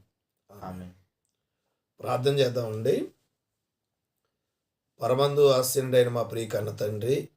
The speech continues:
Speaker 1: మీ ఘనమైన నామమునకు కృతజ్ఞతాస్తుతులు తెలియచేస్తున్నాం. రాత్రంతా కాపాడి ఈ ఉదయం ఇచ్చి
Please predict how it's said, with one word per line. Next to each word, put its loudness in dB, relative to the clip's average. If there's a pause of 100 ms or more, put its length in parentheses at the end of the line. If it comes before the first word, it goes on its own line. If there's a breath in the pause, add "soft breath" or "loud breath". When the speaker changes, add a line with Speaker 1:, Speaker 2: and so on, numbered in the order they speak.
Speaker 1:
మీ -10
ఘనమైన -4
నామమునకు -4
కృతజ్ఞతాస్తుతులు -6
తెలియచేస్తున్నాం. -8 (1300)
రాత్రంతా 0
కాపాడి 0 (280)
ఈ -12
ఉదయం 2
ఇచ్చి -4